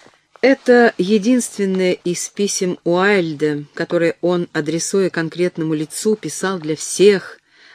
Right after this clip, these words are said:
для современников и потомков, впоследствии стало известно под названием «Тюремная исповедь» и воспринимается сегодня и как вопль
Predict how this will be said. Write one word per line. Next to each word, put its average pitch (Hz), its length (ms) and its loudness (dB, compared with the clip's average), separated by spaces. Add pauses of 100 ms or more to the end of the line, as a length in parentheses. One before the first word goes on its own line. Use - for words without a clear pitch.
для 175 160 -4
современников 180 880 0
и 156 100 -6
потомков, 202 1000 -2 (1160)
впоследствии - 680 -2
стало 240 440 2
известно 196 460 2
под 175 240 -6
названием 190 720 -2
«Тюремная 214 840 0 (160)
исповедь» 170 960 -6 (1300)
и 180 420 2
воспринимается 202 880 0
сегодня 185 640 0 (140)
и 170 120 -2
как 180 300 -6
вопль 196 440 0